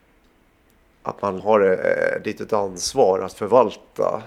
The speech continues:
Att, eh, så har man ju väl känt, eh, hela tiden att, att, eh, jag ska inte vara den sista bonden som ska, eh, lägga av här, utan, utan man har liksom ett arv som måste förvaltas framåt, och hoppas gärna att ens egna barn ska ta,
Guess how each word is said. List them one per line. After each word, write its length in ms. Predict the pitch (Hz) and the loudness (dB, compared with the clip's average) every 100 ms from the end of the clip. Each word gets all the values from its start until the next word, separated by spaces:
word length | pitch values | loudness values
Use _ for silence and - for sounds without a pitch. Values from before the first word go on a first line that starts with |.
| - - - | -18 -20 -20
Att, 480 | - 95 - _ - | -12 -12 -12 _ -6
eh, 360 | 107 104 101 98 92 - _ _ _ | -2 -2 -2 -6 -12 -20 _ _ _
så 240 | - - 107 | -10 -2 -2
har 80 | 107 | 2
man 180 | 107 | 0
ju 60 | 101 | 0
väl 200 | 90 92 | -4 -10
känt, 600 | - 101 90 - _ - | -6 -6 -6 -14 _ -14
eh, 340 | - - - 95 | -6 -4 -4 -6
hela 260 | 98 92 | -8 -10
tiden 460 | 90 - 95 92 95 | -10 -10 -12 -10 -10
att, 260 | 92 - - | -10 -10 -16
att, 440 | 95 - _ - | -12 -12 _ -6
eh, 220 | 87 87 85 - - _ | -4 -4 -6 -16 -20 _
jag 180 | 101 101 | -4 -4
ska 180 | - 110 | 2 0
inte 160 | 85 | 0
vara 140 | 92 87 | -4 -4
den 120 | 87 | -4
sista 380 | - 98 - 92 | -8 -8 -6 -6
bonden 440 | 92 90 82 87 | -6 -12 -10 -12
som 180 | 85 87 | -10 -14
ska, 340 | - 92 87 87 85 _ _ _ _ - | -10 -6 -6 -6 -12 _ _ _ _ -8
eh, 340 | 87 85 - | -6 -4 -8
lägga 400 | 92 92 92 90 | -8 -4 -4 0
av 320 | 92 92 90 95 | 2 2 0 -2
här, 220 | 98 90 | -2 -2
utan, 420 | 87 - 92 90 - | -6 -6 -6 -6 -8
utan 340 | 92 92 92 | -14 -10 -10
man 160 | 92 92 | -10 -10
har 140 | 95 | -10
liksom 280 | 92 90 95 | -10 -12 -14
ett 120 | 90 | -10
arv 240 | - 95 87 | -8 -8 -8
som 180 | - 85 | -16 -18
måste 320 | 82 - 95 | -20 -18 -18
förvaltas 540 | - 92 92 - 90 | -10 -10 -10 -14 -18
framåt, 540 | - 95 90 98 - 104 | -12 -12 -12 -16 -14 -10
och 200 | 92 90 | -10 -10
hoppas 360 | 95 98 - | -14 -12 -8
gärna 220 | 92 87 95 | -6 -4 -6
att 400 | 90 _ _ - | -8 _ _ -12
ens 360 | - 90 - | -10 -12 -12
egna 340 | 101 87 - 90 | -10 -8 -8 -10
barn 300 | 80 87 82 | -8 -10 -10
ska 160 | - | -16
ta, 320 | 82 85 85 | -14 -10 -10